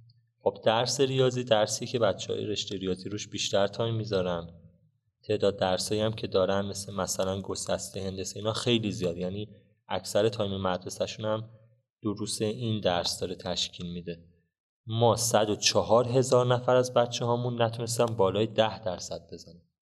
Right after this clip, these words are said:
یعنی از هر ده تا تست نتونستن حتی یکیش رو جواب بدن. من فکر کنم یه س-، اینجا یه اپیزود پر شد با آقای محمد ایزدی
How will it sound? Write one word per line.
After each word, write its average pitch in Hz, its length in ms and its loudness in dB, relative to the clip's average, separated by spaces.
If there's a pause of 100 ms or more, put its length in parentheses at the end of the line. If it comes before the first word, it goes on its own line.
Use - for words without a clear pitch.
(680)
یعنی 104 480 2
از 101 300 -4
هر 104 280 0
ده - 440 -2
تا 98 120 -6
تست - 260 -4
نتونستن 113 420 0
حتی 113 200 0
یکیش 113 480 0
رو 101 140 -4
جواب 90 560 2
بدن. 85 300 -10 (960)
من 101 220 -4
فکر 107 240 -6
کنم 110 340 -2
یه 107 60 0
س-، - 200 -8
اینجا 101 540 -2
یه 107 200 2
اپیزود 104 460 -4
پر 110 120 0
شد - 360 -4
با 107 280 8
آقای 98 320 2
محمد 98 460 0
ایزدی 107 760 -2